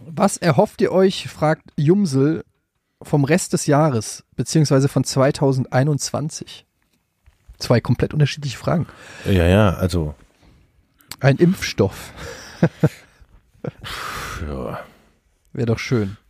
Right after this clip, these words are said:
Speaker 1: Also wirklich, oder sagen wir eine, eine Form von, ja, es, letztendlich ist es dann ein Impfstoff oder so, aber auf jeden Fall was, was uns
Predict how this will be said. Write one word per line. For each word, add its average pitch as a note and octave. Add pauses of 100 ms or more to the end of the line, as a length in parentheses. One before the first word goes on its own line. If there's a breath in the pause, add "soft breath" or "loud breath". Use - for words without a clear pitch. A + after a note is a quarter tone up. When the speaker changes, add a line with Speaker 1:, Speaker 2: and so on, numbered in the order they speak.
(220)
Speaker 1:
Also C3
wirklich, E3+ (120)
oder D3+
sagen D3
wir D3
eine, C3+ (640)
eine B2+
Form C#3
von, B2 (1200 soft breath)
ja, G#2+
es, -
letztendlich A#2
ist B2+
es C3+
dann A2+
ein -
Impfstoff B2+
oder A2
so, G#2
aber G#2
auf G#2+
jeden C3
Fall B2+
was, C3
was B2
uns -